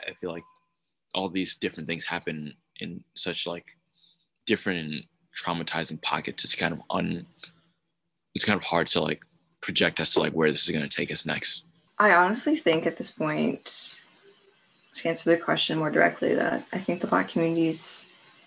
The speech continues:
Speaker 2: um, feeling towards immigration,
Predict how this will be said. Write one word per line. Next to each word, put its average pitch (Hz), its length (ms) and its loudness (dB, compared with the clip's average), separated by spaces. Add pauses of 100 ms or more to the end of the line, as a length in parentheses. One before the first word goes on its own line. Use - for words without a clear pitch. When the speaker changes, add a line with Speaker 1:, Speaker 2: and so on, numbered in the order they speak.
(760)
Speaker 2:
um, 160 460 4
feeling 170 320 4
towards 160 340 0
immigration, - 1040 0